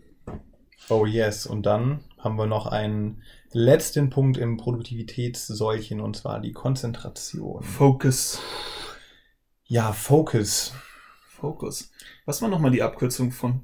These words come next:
Speaker 2: Focus, Ed? Weißt du's noch?
Speaker 1: Gibt's da eine?
Speaker 2: Ja.
Speaker 1: Nee, mir fällt's jetzt nicht ein.
Speaker 2: Ähm, follow one course
Speaker 1: Ah.
Speaker 2: until success.
Speaker 1: Oh ja, das ist geil.
Speaker 2: Das ist Focus.
Speaker 1: Erklär das doch nochmal ein bisschen.
Speaker 2: Das ist einfach, wenn du wirklich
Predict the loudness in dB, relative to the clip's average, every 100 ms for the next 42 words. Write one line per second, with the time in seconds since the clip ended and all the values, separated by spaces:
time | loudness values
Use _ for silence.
0 | -8 -8 -6 -6 -8 -12 -12 -12 -12 -12
1 | -12 -12 -8 -8 -4 -4 -2 -4 -4 -12
2 | -18 -2 0 0 -8 _ _ _ _ _
3 | _ _ _ _ -2 0 0 -2 -6 -10
4 | -10 -8 -6 -6 -6 -10 -12 -18 _ _
5 | _ _ _ _ -6 -2 0 -2 -4 0
6 | 2 4 4 4 -4 0 2 2 0 -2
7 | 0 2 2 6 8 8 10 6 6 -2
8 | -4 -4 -6 -8 -4 0 0 -2 -6 -8
9 | -8 -8 -6 -8 -8 -10 -10 -16 -16 -18
10 | _ -18 -6 0 0 -2 -8 -10 -10 -10
11 | -12 -12 -14 -18 -20 -20 -20 -20 _ -2
12 | 0 -2 0 -2 0 0 0 4 8 10
13 | 10 8 2 6 6 6 0 -10